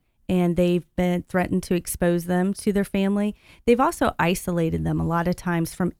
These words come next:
any contact from anybody they used to know. So these girls might feel like this is, this, uh, trafficker is the only one who's gonna take care of 'em. If you think about the two basic needs we have are food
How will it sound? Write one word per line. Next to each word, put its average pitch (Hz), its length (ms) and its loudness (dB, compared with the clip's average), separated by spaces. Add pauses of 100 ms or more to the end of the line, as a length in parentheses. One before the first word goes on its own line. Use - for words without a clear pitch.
any 247 300 6
contact 180 680 -2
from - 200 -4
anybody 202 360 0
they 196 100 2
used 190 280 -2
to 185 80 0
know. 175 380 -2 (340)
So - 160 2
these 233 260 2
girls 220 380 -2
might 202 200 0
feel 196 180 -2
like 185 220 -2
this 185 180 -4
is, 185 240 -2 (340)
this, 208 380 2 (340)
uh, 180 300 0 (420)
trafficker 170 580 0 (420)
is 202 100 4
the 202 120 2
only 220 220 6
one 214 180 6
who's 208 160 2
gonna 202 200 2
take - 200 -2
care 226 220 -4
of 196 120 -4
'em. - 280 -6
If - 200 -2
you 214 80 4
think 240 200 0
about 202 240 2
the 180 60 0
two - 180 -2
basic 196 320 2
needs 202 260 2
we 185 100 0
have 196 240 -2
are 180 60 0
food 196 460 0